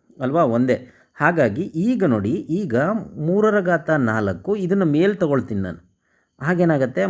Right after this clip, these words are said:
ಮೈನಸ್ ನಾಲ್ಕು ಆಗುತ್ತೆ into ಐದರ ಘಾತ ನಾಲ್ಕು ಆಗುತ್ತೆ. ಇದು ಯಾವ ನಿಯಮದ ಪ್ರಕಾರ ಬರುತ್ತೆ? ಹಿಂದಿನ ನಿಯಮದ ಪ್ರಕಾರ A to the power of ಏನು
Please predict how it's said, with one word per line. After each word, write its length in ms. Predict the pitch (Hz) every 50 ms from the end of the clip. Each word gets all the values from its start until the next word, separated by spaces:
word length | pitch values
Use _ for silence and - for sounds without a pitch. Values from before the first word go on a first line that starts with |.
| 147 127
ಮೈನಸ್ 360 | 123 135 160 180 202 196 196 - 156
ನಾಲ್ಕು 180 | 139 131 120 110 104
ಆಗುತ್ತೆ 320 | 92 92 87 - - 175 214 240 - _ _ _ _ _ _ _ -
into 280 | 143 139 139 135 208 - - - 123 131
ಐದರ 260 | 147 151 151 139 135 117 110
ಘಾತ 180 | 104 92 - - 185 185 147
ನಾಲ್ಕು 260 | 120 107 104 98 - 101
ಆಗುತ್ತೆ. 280 | 98 - - - _ _ _ _ _ - - 147
ಇದು 140 | 170 220 185 156 180 - - - _ _ _ _ - 107 107
ಯಾವ 220 | 123 143 165 180 185 180
ನಿಯಮದ 260 | 170 170 170 165 165 165 175
ಪ್ರಕಾರ 240 | 165 156 170 165 165 156 156
ಬರುತ್ತೆ? 260 | 160 160 156 220 226 214
ಹಿಂದಿನ 260 | 170 151 156 160 165 165 160
ನಿಯಮದ 260 | 160 160 160 165 156 165 165
ಪ್ರಕಾರ 320 | - 165 160 - 233 214 160 151 180 226 - - _ _ _ _ _ - 117 127
A 60 | 151 180 185 180
to 80 | 185 170 165
the 80 | 175 165 170
power 260 | 175 156 139 139 135 123 127 139 170
of 160 | 208 247 311 - - - _ 127 123
ಏನು 180 | 127 123 139 170